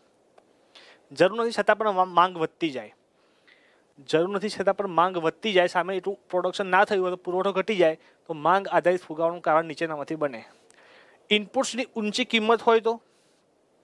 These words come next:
Lenovo-નું લેપટોપ, Apple-નો iPhone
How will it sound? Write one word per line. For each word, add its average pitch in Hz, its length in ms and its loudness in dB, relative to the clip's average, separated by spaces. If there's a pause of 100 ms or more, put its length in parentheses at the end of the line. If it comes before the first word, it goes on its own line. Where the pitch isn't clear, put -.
(540)
Lenovo-નું 185 520 0
લેપટોપ, 170 540 0 (140)
Apple-નો 175 500 -2
iPhone 165 420 0